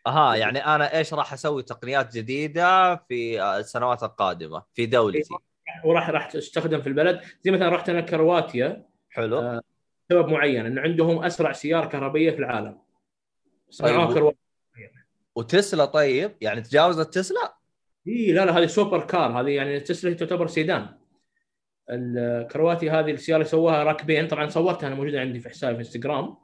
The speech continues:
Speaker 2: آه، هذه، هذه الباقي ما انباعت. تخيل، هذه تحت الإنتاج باقي. لكن أعلنوا عنها وجابوها في دبي بحيث أن الناس تشوف التقنيات الموجودة مثلًا في كرواتيا.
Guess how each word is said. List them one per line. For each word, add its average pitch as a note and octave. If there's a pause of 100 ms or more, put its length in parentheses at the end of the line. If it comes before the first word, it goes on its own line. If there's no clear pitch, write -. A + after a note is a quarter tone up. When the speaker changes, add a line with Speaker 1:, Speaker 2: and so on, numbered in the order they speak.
(760)
Speaker 2:
آه، - (220)
هذه، F3
هذه F#3+
الباقي E3+
ما F3
انباعت. D3+
تخيل، C3
هذه D3
تحت -
الإنتاج B2+
باقي. B2 (500)
لكن E3+
أعلنوا E3
عنها E3
وجابوها D#3
في C#3
دبي D#3
بحيث D#3
أن D3+
الناس D#3
تشوف D3+
التقنيات D3+
الموجودة C#3+
مثلًا C3+
في A#2+
كرواتيا. A2